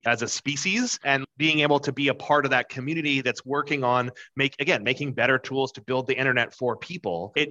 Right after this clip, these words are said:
it rekindled that same, like, passion in me that I had, hadn't felt for at least a few years. And, and I got really excited and got more involved in the community. And, and that was sort of, you know, I just had a lot more ideas of my own. And, like, "This is what I wanna do. This is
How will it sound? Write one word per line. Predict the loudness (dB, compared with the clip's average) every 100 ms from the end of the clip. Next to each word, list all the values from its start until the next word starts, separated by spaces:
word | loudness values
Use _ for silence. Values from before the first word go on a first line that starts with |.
| 0
it | -2
rekindled | -2 -2 -2 0 0 -2 -4 -6
that | 0 0 0
same, | 0 0 2
like, | 0 -2 -2
passion | -2 0 0 -2 -4 -6 -6
in | -4
me | -2 -2 -2
that | 2
I | 4 4
had, | 2 0 -4 -4
hadn't | 0 2 0
felt | 0 2 2 -4 -14
for | -2 0
at | 0
least | 0 -2
a |
few | -2 -2
years. | -2 -2 -2 -6 -10 -2
And, | 2 2 2 0 -2
and | 2
I | 2
got | 2
really | 0
excited | 0 2 4 2 0
and | -2 -4
got | -2 -2
more | 0 2 2
involved | 2 2 2
in | -2
the | -6
community. | -6 -6 -2 -2 -2 -6 -14 -20 -14 -2
And, | 2 4 4 4 0 -4 -2
and | 2
that | 2
was | 0
sort | -2 -4
of, | -4 -6 -20 -4
you | 2
know, | 2
I | 2
just | 2
had | 2
a | 4
lot | 4
more | 4 4
ideas | 4 2 0 0
of | -2
my | -2 0
own. | 0 0
And, | 0
like, | 0
"This | 0
is |
what | 0 2
I | 4 4
wanna | 4 2
do. | 2 2 2
This | -2
is | -6